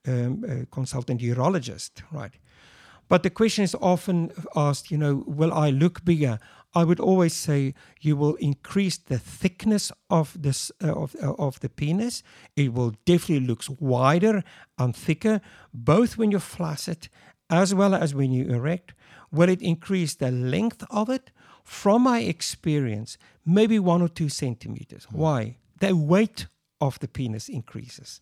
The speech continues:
Speaker 2: Okay, yeah.
Speaker 1: And when you stand up particularly, there is definitely increase in the length. And a lot of guys who had the treatment would tell me, "You know, Doctor Sam, I just love the girth, but I'm particularly pleased with the length.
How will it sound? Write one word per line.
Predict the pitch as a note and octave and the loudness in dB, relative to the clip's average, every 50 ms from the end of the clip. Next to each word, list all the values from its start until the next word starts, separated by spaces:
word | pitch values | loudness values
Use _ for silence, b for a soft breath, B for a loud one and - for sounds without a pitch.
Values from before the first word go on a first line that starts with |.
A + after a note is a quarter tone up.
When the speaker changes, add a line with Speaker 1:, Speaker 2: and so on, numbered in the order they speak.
| - G2+ | -18 -18
Speaker 2:
Okay, | F#2 - E2+ E2+ E2 | -16 -14 -14 -12 -6
yeah. | E2 E3 E3 | 0 0 0
Speaker 1:
And | E3 D#3+ | 2 2
when | E3 E3 D#3+ D#3 | 2 0 0 0
you | D3 D3 C#3+ D3+ - - | 0 0 0 -2 -2 -6
stand | - - - - F#3+ F#3 F#3+ F#3 F3+ - | -10 -10 -6 -4 -2 0 0 0 -2 -2
up | - C#3+ - | -4 -6 -6
particularly, | - D3+ - - G#3+ F3+ - - - C#3 C3+ C3+ C3 C3 C3 B B B B B - | -8 -8 -6 -4 -4 -4 -4 -4 -6 -4 -2 -2 -4 -4 -6 B B B B B -2
there | D3 D3+ | 0 0
is | D#3 - C#3+ C3+ C3 | 0 0 -2 -4 -4
definitely | C3 C3 C3 D#3 E3+ E3 - - E3+ D#3+ - | -4 -2 0 2 2 2 0 -2 -2 -2 -2
increase | - D#3 C#3+ C#3 - - - - D3+ C#3 C3 A#2+ - - - - _ - | 0 -2 -2 -2 -4 -8 -6 -4 -2 -2 -2 -4 -6 -10 -16 -18 _ -8
in | - C3 C#3 C3 | -4 -2 -2 0
the | C3 C3 | 0 -2
length. | C3+ C3+ C3+ B2+ B2 - - - _ _ | -2 0 0 -2 -2 -4 -8 -16 _ _
And | - C#3+ C3 C#3+ - - | -2 -2 -2 -2 -4 -4
a | D3 C3 | -2 -2
lot | C#3+ D3 D#3 E3+ F3 F3 | 0 2 4 4 6 4
of | E3+ D3+ | 4 4
guys | C#3+ D3 C3+ C3 C3 C3 C3+ | 2 2 2 2 0 -2 -4
who | - C#3+ | -6 -8
had | C3+ B2+ - D3 B2+ | -8 -8 -8 -8 -8
the | - C#3+ | -10 -12
treatment | - - - C3+ - D3+ C3+ - - | -14 -12 -12 -10 -10 -10 -12 -10 -12
would | C3+ - | -12 -8
tell | - D#3 E3 E3 | -4 -2 0 2
me, | D3 C3+ A2+ G#2 - B B B B B | 2 0 0 -2 -4 B B B B B
"You | D#3+ | 0
know, | D#3+ D#3+ | 2 2
Doctor | C#3 C3+ C3 - C#3+ | 2 2 -2 -2 -4
Sam, | C#3 C#3+ C#3 C#3+ - - _ _ _ _ | -4 -2 -2 -2 -4 -8 _ _ _ _
I | - D3 C#3 C3 B2 | 0 2 2 2 2
just | B2 B2 B2+ A2 - - b b b b b b | 0 -2 -2 -4 -4 -8 b b b b b b
love | - C3+ C#3 D#3 E3+ F3 - | 2 4 6 8 8 6 6
the | - | 2
girth, | D3 B2+ D3 C#3 C3 - - | 2 4 4 4 4 2 0
but | - C3 C3 B2 | 0 0 2 2
I'm | - C3 C3+ | 2 2 0
particularly | - - - - - G#3+ - - F3 C#3+ C#3 | 0 -2 -4 0 0 0 0 2 0 0 0
pleased | - - - D3+ C#3+ B2 A#2 - - - - | 0 -2 -4 -2 -2 -2 -4 -6 -10 -8 -4
with | D#3+ C#3+ C#3 | -2 0 2
the | C#3+ B2+ | 2 2
length. | C#3 C#3+ C3 A#2 G#2+ - - | 4 4 2 2 0 -4 -10